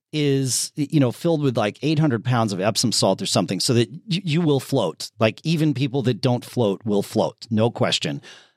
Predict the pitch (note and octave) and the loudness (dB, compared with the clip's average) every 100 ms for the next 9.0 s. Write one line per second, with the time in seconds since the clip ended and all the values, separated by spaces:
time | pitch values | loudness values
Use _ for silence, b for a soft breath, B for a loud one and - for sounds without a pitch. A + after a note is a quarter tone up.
0 | _ D3+ D3+ C#3+ E3 F3+ G3+ A3+ F#3 D#3 | _ -2 0 -2 -2 -2 0 0 0 -2
1 | - E3 D#3 - _ _ - C#3+ C3+ F3+ | -2 0 0 -2 _ _ -4 -4 0 0
2 | G#3+ G#3 E3 D3+ C#3+ C#3 C#3 C3+ B2 - | 0 0 0 0 -2 -2 0 0 0 -2
3 | A#2+ - - C#3+ - - A#2+ A2 A2 G2+ | -2 -2 2 2 2 -4 0 0 0 -2
4 | - B2+ C#3+ - - A#2 A2+ A#2 A2 A2+ | -2 -2 -2 -2 -2 0 0 -2 -2 -2
5 | - G#2 G2 F#2+ - - G#2+ F2 D2 D2 | 0 0 0 -2 -2 -2 -2 -2 -6 -12
6 | b b b b _ C#3 C#3 D3+ C#3+ C4+ | b b b b _ -2 0 -2 -2 -2
7 | C4+ F#3 - C3+ G#2+ F#2 C#2+ - _ _ | -2 -2 -4 0 0 0 -4 -12 _ _
8 | - C3+ A#2+ G#2+ - - F3 A#2+ E3+ | -4 0 0 -2 -4 -2 0 0 0